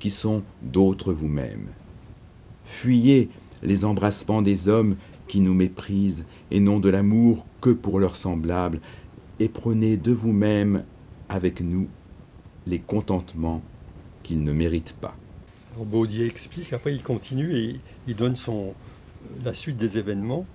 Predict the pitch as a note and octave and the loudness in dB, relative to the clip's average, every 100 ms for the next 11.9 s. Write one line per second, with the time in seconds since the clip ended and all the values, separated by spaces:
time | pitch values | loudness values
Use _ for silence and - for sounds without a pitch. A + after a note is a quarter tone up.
0 | - - A#2 D3+ B2 B2+ - A#2+ C#3 B2+ | -20 -12 -6 -6 -6 -8 -6 -4 -4 -4
1 | A#2+ A2+ A2 G2+ G2+ G#2 G#2+ E3 - - | -6 -6 -8 -8 -10 -6 -4 -4 -6 -20
2 | - - - - - - - - - - | -20 -20 -20 -20 -20 -20 -20 -20 -20 -20
3 | - - - G2 B2+ B2+ A2+ F#2 D#2+ - | -20 -14 -4 0 2 2 2 2 0 2
4 | C3 A2+ G#2+ A2 G2 D#2 D#2+ C#2 - - | 4 4 4 4 2 0 -6 -8 -14 -20
5 | - - - G#2+ F#2 B2+ G#2+ D#2+ F#2 F#2+ | -20 -20 -6 -4 -2 2 2 2 0 2
6 | G2 D2+ D#2 - - A#2+ D3 C3+ B2+ - | 2 0 -8 -10 0 2 4 2 -2 -12
7 | - - - - - G2+ F2+ D#2 A#2+ B2+ | -20 -20 -20 -20 -6 0 0 4 4 4
8 | - A#2 A#2 A#2+ - - F2 F#2 F2 D2 | -2 0 0 -2 -14 -8 0 2 2 2
9 | E2 G#2+ B2+ - - - - - - - | 2 2 0 -6 -20 -20 -20 -20 -20 2
10 | B2+ B2 G#2+ B2 G#2+ G2 A#2+ A#2+ C3 A#2+ | 6 6 6 4 4 4 6 8 8 6
11 | - E2 G#2 G2 - B2+ B2+ G#2+ F#2+ | 2 0 0 0 0 2 2 2 0